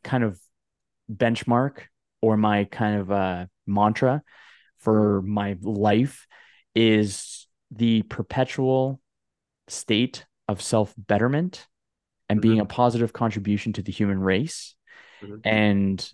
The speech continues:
Speaker 1: the day that I retire is the day
Speaker 2: Mm-hmm.
Speaker 1: that I recognize I'm no longer filling those two pieces,
Speaker 2: Mm-hmm.
Speaker 1: which I
Speaker 2: Yeah.
Speaker 1: don't know will, will ever happen.
Speaker 2: No.
Speaker 1: But in saying that,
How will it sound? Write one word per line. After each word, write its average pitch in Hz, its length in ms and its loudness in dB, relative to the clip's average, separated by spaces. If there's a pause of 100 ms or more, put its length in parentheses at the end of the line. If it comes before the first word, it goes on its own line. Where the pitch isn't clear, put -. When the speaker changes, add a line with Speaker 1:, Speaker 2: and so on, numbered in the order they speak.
Speaker 1:
the 110 200 0
day 127 240 6
that 135 140 4
I 131 100 6
retire 120 680 0
is 110 140 -6
the 117 120 0
day 110 200 4
Speaker 2:
Mm-hmm. 120 80 6
Speaker 1:
that 120 100 2
I 110 140 0
recognize 117 640 -2
I'm 107 200 0
no 107 140 0
longer 104 320 -4
filling 101 380 -2
those 95 220 -2
two 95 180 -6
pieces, - 560 -10 (520)
Speaker 2:
Mm-hmm. 98 220 -8 (800)
Speaker 1:
which 104 200 -2
I 104 60 4
Speaker 2:
Yeah. 98 100 2
Speaker 1:
don't 98 140 0
know 92 300 -4 (100)
will, 104 80 -12 (140)
will 95 80 -2
ever 92 160 -6
happen. 92 360 -12 (520)
Speaker 2:
No. 90 140 -8 (1300)
Speaker 1:
But 113 260 2 (960)
in 107 140 0
saying 156 520 4
that, 104 360 2